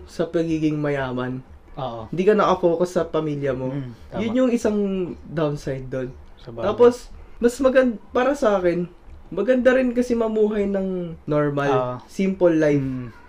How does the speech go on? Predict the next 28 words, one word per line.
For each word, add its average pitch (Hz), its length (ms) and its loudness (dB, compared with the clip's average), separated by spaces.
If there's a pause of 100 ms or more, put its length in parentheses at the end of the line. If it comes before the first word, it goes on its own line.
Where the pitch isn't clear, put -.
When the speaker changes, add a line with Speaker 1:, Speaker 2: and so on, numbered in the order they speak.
Speaker 2:
tama 120 280 -6
yun, 113 140 -10
tama. 107 200 -14
Speaker 1:
Yan. - 120 -8 (160)
Kunyari, 247 400 4 (160)
yan. 185 240 2 (320)
Sabi 175 180 -2
mo, 196 140 4
bilyonaryo 160 560 0
ka, 165 80 -6
marami 147 340 -2
kang 160 220 -2
friends. 139 480 -2 (240)
Speaker 2:
Mm. - 100 0
Speaker 1:
Paano 262 300 4
pag 226 180 4
nawalan 202 320 4
ka 190 140 -2
ng 165 160 0
pera? 147 480 -2 (320)
Speaker 2:
Oo. 135 80 -6
Speaker 1:
Andiyan 160 240 6
pa 170 100 0
ba 156 80 0
yung 156 160 2
friends 131 300 -2
Speaker 2:
Oo, 143 100 -8
Speaker 1:
mo? 147 100 0